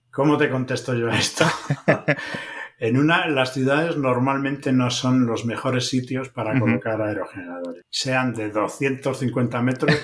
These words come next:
Speaker 1: o
Speaker 2: <laughs>
Speaker 1: sean de diez centímetros, porque un día ventoso lo puedes tener.
Speaker 2: Sí.
Speaker 1: Pero cuando hablamos de eólica necesitas tener vientos fuertes y lo más constantes posibles.
Speaker 2: Ujú.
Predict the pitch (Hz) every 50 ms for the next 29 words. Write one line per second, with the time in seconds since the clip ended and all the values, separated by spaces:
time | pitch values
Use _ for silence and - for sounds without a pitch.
0 | - - 156 120 113 110 - 135 127 123 131 131 123 110 113 123 117 - - 110
1 | 101 - 113 107 98 95 92 - 98 101 101 - - - _ _ _ _ _ -
2 | - 113 107 - 110 107 113 - - - - _ - - 123 127 127 131 135 127
3 | 127 131 127 127 - 139 139 156 151 160 156 156 151 117 - - - 101 - 110
4 | 113 98 - - _ _ _ - - - - - - 107 92 - - _ _ _
5 | _ - 123 104 101 98 98 98 95 98 98 95 98 98 - - 98 95 95 95
6 | 98 104 107 113 123 120 113 123 120 123 127 127 123 123 123 123 131 127 131 117
7 | 110 - - - - 127 - - - 104 104 104 - - - 104 104 110 110 113
8 | 117 113 - _ - 110 110 127 135 127 127 123 123 - 131 135 147 151 147 -
9 | - - - 120 120 120 117 - - 123 123 127 135 139 135 135 123 110 104 104
10 | 98 101 107 107 - - 110 104 - - 107 101 - - - - - - - -
11 | 107 104 95 95 95 - - - - 113 107 101 107 107